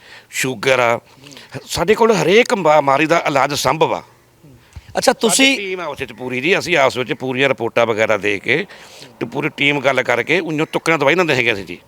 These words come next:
Speaker 2: ਹੂੰ, ਹੂੰ।
Speaker 1: ਜੇ ਸਾਨੂੰ ਲੱਗਦਾ ਹੈਗਾ ਵੀ ਇਹਦੇ, ਇਹਨੂੰ ਟੈਸਟ ਕਰਾਉਣ ਦੀ ਲੋੜ ਆ, ਤਾਂ ਉਹਨੂੰ ਕਹੀਦਾ ਹੈ, "ਟੈਸਟ ਕਰਾ ਕੇ ਲੈ ਕੇ ਆਓ।"
Speaker 2: ਦੇਖੋ, ਤੁਸੀਂ ਆਯੁਰਵੈਦ ਨਾਲ ਇਲਾਜ ਕਰਦੇ ਹੋ,
Speaker 1: ਹਾਂਜੀ।
Speaker 2: ਤੁਸੀਂ ਵੈਦ ਹੋ,
Speaker 1: ਹਾਂਜੀ।
Speaker 2: ਤੇ ਜਿੰਨੀਆਂ ਬਿਮਾਰੀਆਂ ਦਾ ਤੁਸੀਂ ਤਸੱਲੀ ਬਖਸ਼ ਤੇ ਜੜੋਂ ਖਤਮ ਕਰਨ ਦਾ ਦਾਅਵਾ ਕਰਦੇ ਹੋ,
Speaker 1: ਹਾਂਜੀ।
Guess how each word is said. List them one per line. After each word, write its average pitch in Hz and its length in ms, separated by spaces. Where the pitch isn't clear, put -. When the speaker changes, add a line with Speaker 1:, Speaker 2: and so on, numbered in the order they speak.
Speaker 2:
ਹੂੰ, 156 80
ਹੂੰ। 131 340
Speaker 1:
ਜੇ 123 80
ਸਾਨੂੰ 139 200
ਲੱਗਦਾ 127 300
ਹੈਗਾ 131 280
ਵੀ 151 180
ਇਹਦੇ, 156 400
ਇਹਨੂੰ 151 160
ਟੈਸਟ 127 260
ਕਰਾਉਣ 113 220
ਦੀ 107 80
ਲੋੜ 95 260
ਆ, 131 100
ਤਾਂ - 380
ਉਹਨੂੰ 147 140
ਕਹੀਦਾ 110 340
ਹੈ, 135 180
"ਟੈਸਟ 120 220
ਕਰਾ 123 160
ਕੇ 110 80
ਲੈ 101 120
ਕੇ 87 120
ਆਓ।" 69 120
Speaker 2:
ਦੇਖੋ, 277 200
ਤੁਸੀਂ 240 440
ਆਯੁਰਵੈਦ 226 500
ਨਾਲ 220 140
ਇਲਾਜ 170 240
ਕਰਦੇ 143 340
ਹੋ, 143 60
Speaker 1:
ਹਾਂਜੀ। 135 260
Speaker 2:
ਤੁਸੀਂ 269 260
ਵੈਦ 208 400
ਹੋ, 120 240
Speaker 1:
ਹਾਂਜੀ। 110 200
Speaker 2:
ਤੇ 262 180
ਜਿੰਨੀਆਂ 220 680
ਬਿਮਾਰੀਆਂ 208 520
ਦਾ 233 120
ਤੁਸੀਂ 226 320
ਤਸੱਲੀ 214 540
ਬਖਸ਼ 185 320
ਤੇ 226 160
ਜੜੋਂ 233 420
ਖਤਮ 196 320
ਕਰਨ 190 220
ਦਾ 190 120
ਦਾਅਵਾ 202 280
ਕਰਦੇ 156 280
ਹੋ, 131 180
Speaker 1:
ਹਾਂਜੀ। 107 220